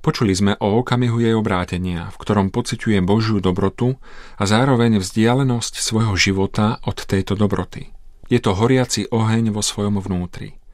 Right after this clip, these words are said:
Je to oheň, ktorý očisťuje a ktorý je očistcom.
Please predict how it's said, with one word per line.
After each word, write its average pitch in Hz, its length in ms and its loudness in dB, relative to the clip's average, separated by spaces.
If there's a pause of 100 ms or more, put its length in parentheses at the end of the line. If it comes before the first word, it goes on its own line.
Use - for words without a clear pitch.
(380)
Je 117 160 2
to 117 80 4
oheň, 135 480 2
ktorý 104 320 -4
očisťuje 110 640 -2 (320)
a - 60 -4
ktorý 101 340 -2
je 101 280 0 (200)
očistcom. 104 720 -8